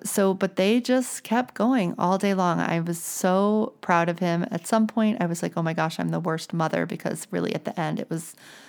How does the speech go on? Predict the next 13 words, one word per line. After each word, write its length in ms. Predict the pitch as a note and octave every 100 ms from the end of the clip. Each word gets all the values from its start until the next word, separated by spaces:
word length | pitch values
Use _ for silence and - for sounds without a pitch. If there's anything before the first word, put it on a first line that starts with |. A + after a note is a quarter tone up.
| - -
it 40 |
was 160 | F3 E3
really 400 | E3+ D#3 - D#3+
hard. 380 | D#3+ - - - - - -
Like, 280 | - - - _ _ _ -
I 160 | E3+ D#3+
didn't 220 | D#3+ -
know 140 | D#3
if 180 | D#3 - - _
he 160 | G3 E3
could 160 | E3+ D3+
make 240 | D#3 -
it, 140 | -